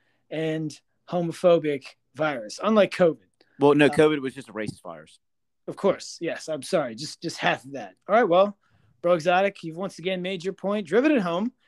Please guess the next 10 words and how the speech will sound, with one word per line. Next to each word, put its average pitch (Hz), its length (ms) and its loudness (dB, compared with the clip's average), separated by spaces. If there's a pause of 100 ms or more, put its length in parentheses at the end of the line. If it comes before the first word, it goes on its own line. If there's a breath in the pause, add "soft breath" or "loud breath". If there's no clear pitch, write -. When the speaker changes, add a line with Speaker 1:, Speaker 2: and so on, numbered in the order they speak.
(320)
Speaker 1:
I 139 100 -8
hope 165 240 -2
our 170 100 0
audience 170 380 0
can - 140 -12
take 180 240 -6
something 175 400 -6
from 202 400 0
this 160 180 -2
blessing 170 600 -2